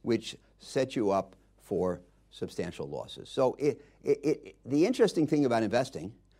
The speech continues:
is it's not what you do, it's when you do it. It's not what you buy, it's when you buy it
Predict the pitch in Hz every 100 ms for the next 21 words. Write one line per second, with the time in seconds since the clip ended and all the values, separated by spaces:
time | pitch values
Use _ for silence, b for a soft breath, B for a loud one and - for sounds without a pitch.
0 | b - 127 120 - 147 - 143 202 -
1 | 151 147 143 117 101 185 165 90 - _
2 | _ _ _ _ _ _ _ 120 - 117
3 | 107 85 78 - - _ _ _ _ _
4 | _ _ _ _ _ _ _ _ _ -
5 | 117 139 165 165 120 120 117 87 107 151
6 | - - _ _ _ _ - - 80 95
7 | 165 202 151 95 82 87